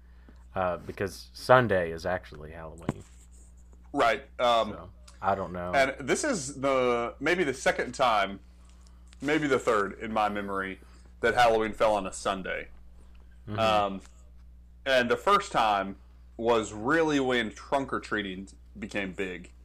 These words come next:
Speaker 2: Now, every year, no matter when Halloween is, everybody does it. Every church does it. And,
Speaker 1: <laughs>
Speaker 2: uh, if you have a good calendar and you're smart, you can get a bunch of 'em.
Speaker 1: <laughs> Oh, yeah. Yeah, yeah.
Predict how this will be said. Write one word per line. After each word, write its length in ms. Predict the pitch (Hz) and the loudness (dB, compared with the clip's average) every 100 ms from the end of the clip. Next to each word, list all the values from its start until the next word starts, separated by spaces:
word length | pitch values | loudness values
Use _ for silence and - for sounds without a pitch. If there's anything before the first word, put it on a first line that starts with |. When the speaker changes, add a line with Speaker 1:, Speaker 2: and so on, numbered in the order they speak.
| - - - - | -20 -20 -20 -2
Speaker 2:
Now, 160 | 107 104 | -2 4
every 380 | 135 139 127 113 | 4 4 0 2
year, 200 | 104 104 | 2 2
no 120 | 117 | 2
matter 240 | 110 104 | 4 4
when 300 | 104 110 147 | 2 2 2
Halloween 400 | 131 120 107 107 | 4 4 4 2
is, 260 | 101 98 - 147 | -2 -6 -4 0
everybody 380 | 135 120 107 | 2 2 2
does 180 | 104 98 | 0 -4
it. 60 | - | 0
Every 240 | 156 135 120 | 2 2 2
church 300 | 120 107 - | 0 0 0
does 200 | 101 95 | 0 0
it. 140 | 92 - - - - | -8 -12 -16 -16 -4
And, 340 | 117 107 104 104 | 0 2 2 2
Speaker 1:
<laughs> 0 | |
Speaker 2:
uh, 340 | 98 101 101 - | 4 2 0 -2
if 140 | 117 117 | -4 0
you 60 | |
have 140 | 135 120 | 2 2
a 60 | |
good 180 | 117 131 | 2 0
calendar 640 | 143 143 147 147 151 147 - - | 4 4 6 4 2 0 -10 -8
and 200 | 110 107 | -4 -2
you're 100 | 101 | -4
smart, 440 | - 139 127 123 117 | -4 2 4 4 -2
you 80 | |
can 160 | 110 120 | -8 -4
get 160 | 110 104 | 0 0
a 40 | |
bunch 360 | 98 117 104 98 | 0 -2 -2 -8
of 80 | |
'em. 160 | 98 95 | -12 -12
Speaker 1:
<laughs> 60 | - - - - - - - - - - - - - | -20 -20 -20 -20 -20 -16 -16 -14 -18 -18 -20 -20 -6
Oh, 120 | 123 - | -6 -2
yeah. 220 | 143 - - - 165 | -2 -4 -12 -8 0
Yeah, 220 | 123 123 302 | 8 8 8
yeah. 300 | 233 110 | 2 2